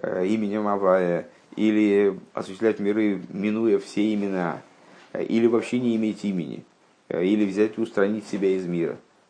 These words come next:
или наоборот, э, там, ну, то есть, э, э, он мог бы сотворить миры каким угодно образом, которых мы, и образами, которые мы себе даже представить не можем. А,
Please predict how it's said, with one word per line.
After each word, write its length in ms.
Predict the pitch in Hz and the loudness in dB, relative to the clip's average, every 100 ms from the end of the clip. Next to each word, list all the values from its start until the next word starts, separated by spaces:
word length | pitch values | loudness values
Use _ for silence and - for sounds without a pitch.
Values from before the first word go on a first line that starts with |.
| - | -6
или 220 | 107 107 | -2 0
наоборот, 580 | 104 98 98 101 101 - | 0 2 4 4 2 0
э, 220 | 82 90 87 | -2 -2 -4
там, 160 | 82 | -4
ну, 180 | 113 104 | -2 -4
то 160 | 87 - | -4 -4
есть, 120 | 98 | -4
э, 120 | 98 90 | -4 -6
э, 180 | 90 92 92 85 90 85 - - - - - 104 90 - 73 65 - - - - - | -6 -6 -8 -10 -10 -10 -12 -12 -14 -12 -10 -8 -10 -10 -12 -12 -16 -20 -20 -20 -6
он 160 | 107 117 | -2 2
мог 160 | 147 | 4
бы 80 | 123 | 4
сотворить 280 | 117 117 113 | 4 2 2
миры 200 | 120 139 | 0 0
каким 340 | 123 - - | 0 -2 -2
угодно 440 | 127 123 127 110 107 | -2 4 4 4 2
образом, 440 | 101 87 78 64 | 2 0 -4 -6
которых 400 | - - 98 95 | -8 -4 -2 -4
мы, 260 | 78 92 85 | -4 -4 -4
и 160 | 71 90 - | -4 -8 0
образами, 440 | 147 139 110 101 | 2 2 0 -2
которые 320 | 92 98 104 | -2 -2 -2
мы 120 | 101 98 | -2 -4
себе 200 | 92 98 | -4 -2
даже 200 | 101 98 | -2 -2
представить 500 | 110 - 101 87 90 | -4 -2 0 0 -2
не 100 | 90 | -6
можем. 240 | 82 - - - - - - 185 - _ - - - _ - - | -8 -14 -20 -20 -20 -20 -20 -20 -20 _ -20 -20 -20 _ -16 2
А, 520 | 95 90 87 85 | 6 8 6 4